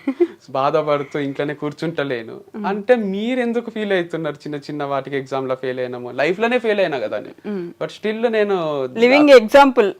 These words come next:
Speaker 1: మొత్తం
Speaker 2: మ్మ్.
Speaker 1: ఫెయిల్ అయ్యి కూడా
Speaker 2: <laughs> అదే
Speaker 1: రోజు
Speaker 2: సక్సెస్
Speaker 1: పొద్దున్న
Speaker 2: కదా, ఫెయిల్ అయ్యితూ
Speaker 1: అక్కడ
Speaker 2: కూడా
Speaker 1: ఉండిపోవడం వేరు, ఇట్లా
Speaker 2: ఆ.
Speaker 1: లేచి మళ్ళీ బయటకు వచ్చి ఏదో ఒకటి ట్రై చేయడం వేరు.
Speaker 2: అదే నేర్పిస్తారు కదా, పడ్డ-,
Speaker 1: కరెక్ట్.
Speaker 2: పడడం ఫెయిల్యూర్,
Speaker 1: మ్మ్.
Speaker 2: లేవడం సక్సెస్సే కదా.
Speaker 1: కరెక్ట్.
Speaker 2: So అది అర్థం చేసుకుంటే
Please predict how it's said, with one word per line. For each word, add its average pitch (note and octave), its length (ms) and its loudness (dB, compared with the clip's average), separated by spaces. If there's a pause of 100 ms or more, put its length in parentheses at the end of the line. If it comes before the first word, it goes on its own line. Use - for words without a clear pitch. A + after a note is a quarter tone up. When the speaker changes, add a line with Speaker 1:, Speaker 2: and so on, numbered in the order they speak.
Speaker 1:
మొత్తం G#3+ 320 2
Speaker 2:
మ్మ్. B3 100 0
Speaker 1:
ఫెయిల్ A3+ 260 4
అయ్యి A#3+ 140 10
కూడా A#3+ 300 10
Speaker 2:
<laughs> F#3+ 160 10
అదే D4 920 0
Speaker 1:
రోజు A#3 160 8
Speaker 2:
సక్సెస్ C4+ 260 8
Speaker 1:
పొద్దున్న B3+ 260 8
Speaker 2:
కదా, F#3 240 6 (440)
ఫెయిల్ G#3 300 4
అయ్యితూ B3 720 4
Speaker 1:
అక్కడ B3 120 6
Speaker 2:
కూడా C#4 220 8
Speaker 1:
ఉండిపోవడం D4 440 10
వేరు, C#4+ 440 10
ఇట్లా B3+ 140 6
Speaker 2:
ఆ. B3 100 10
Speaker 1:
లేచి C#4 300 10
మళ్ళీ C4+ 240 8
బయటకు B3+ 420 8
వచ్చి C#4 200 4
ఏదో B3+ 200 10
ఒకటి B3 180 6
ట్రై A3+ 240 8
చేయడం A3+ 360 8
వేరు. F3 200 -2
Speaker 2:
అదే F#3+ 180 2
నేర్పిస్తారు E3 540 -2
కదా, C3 160 2
పడ్డ-, A#2 400 -6
Speaker 1:
కరెక్ట్. D3+ 220 -2
Speaker 2:
పడడం F3+ 360 4
ఫెయిల్యూర్, F#3 420 0
Speaker 1:
మ్మ్. C3 200 -6
Speaker 2:
లేవడం A#3 360 0
సక్సెస్సే A3 520 -2
కదా. B2 180 -6 (160)
Speaker 1:
కరెక్ట్. F#3 400 -12
Speaker 2:
So - 240 -16 (320)
అది F3 600 -10 (100)
అర్థం F#3 420 -4
చేసుకుంటే G3 840 0